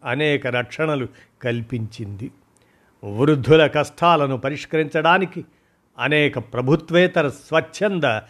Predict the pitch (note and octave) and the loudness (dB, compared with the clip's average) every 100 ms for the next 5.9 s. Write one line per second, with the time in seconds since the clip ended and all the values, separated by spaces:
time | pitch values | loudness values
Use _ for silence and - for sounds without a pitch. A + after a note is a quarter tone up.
0 | - _ - D3+ C#3+ - - C#3 A2 A#2 | -20 _ -2 -2 -2 -8 -4 -4 -4 -10
1 | B2+ - C#3 - - A#2+ C3 F3 F#3+ - | -12 -8 -8 -8 -10 -4 2 4 4 0
2 | _ _ _ _ _ F#2+ F#2 G#2+ D#3+ E3+ | _ _ _ _ _ -14 -6 -2 -2 4
3 | G#3 G#3+ - C3 B2 B2+ - A2 G#2 A2+ | 6 6 4 -2 0 -2 -6 -14 -10 -10
4 | A#2+ C#3+ _ _ _ _ _ _ G2 G2+ | -10 -12 _ _ _ _ _ _ -10 0
5 | C3+ C#3+ C#3+ C#3 D3 C#3 C#3+ E3 | 4 6 6 4 2 2 4 4